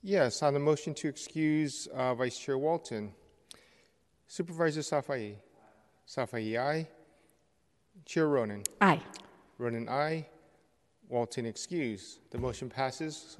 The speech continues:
Speaker 1: uh, without objection.
Speaker 2: Wonderful. Can you please call item number one?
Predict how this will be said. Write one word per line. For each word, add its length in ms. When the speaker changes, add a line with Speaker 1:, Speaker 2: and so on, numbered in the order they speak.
Speaker 1:
uh, 320
without 520
objection. 560
Speaker 2:
Wonderful. 560
Can 160
you 80
please 500
call 540
item 340
number 220
one? 240